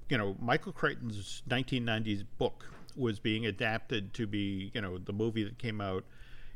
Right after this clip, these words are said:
in the summer of nineteen ninety-three, on a parallel track, Universal Creative was already working on Jurassic Park: The Ride, uh, which is how it was able to open, uh,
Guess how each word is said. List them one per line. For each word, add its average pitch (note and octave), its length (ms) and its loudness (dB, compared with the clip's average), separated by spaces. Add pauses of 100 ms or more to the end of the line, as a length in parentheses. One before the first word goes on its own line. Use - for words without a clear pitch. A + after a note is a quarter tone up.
in B2 80 2
the A#2 100 4
summer A#2+ 260 4
of G#2+ 80 2
nineteen G#2+ 380 0
ninety-three, G#2 760 -2 (540)
on C#3+ 140 6
a B2 60 4
parallel E3+ 640 12
track, - 640 -2
Universal C3 460 0
Creative B2 440 4
was G2+ 180 0
already A#2 580 8
working G#2+ 680 2
on G2+ 300 -2
Jurassic F#2+ 560 -2
Park: - 280 -6
The G2+ 80 -4
Ride, F#2+ 560 -4 (560)
uh, G2+ 260 2
which G#2+ 240 -2
is B2 120 -2
how A#2 200 4
it A#2+ 60 -2
was A#2 180 -4
able G#2 280 0
to G#2+ 100 -2
open, G#2 540 0
uh, G2+ 640 -2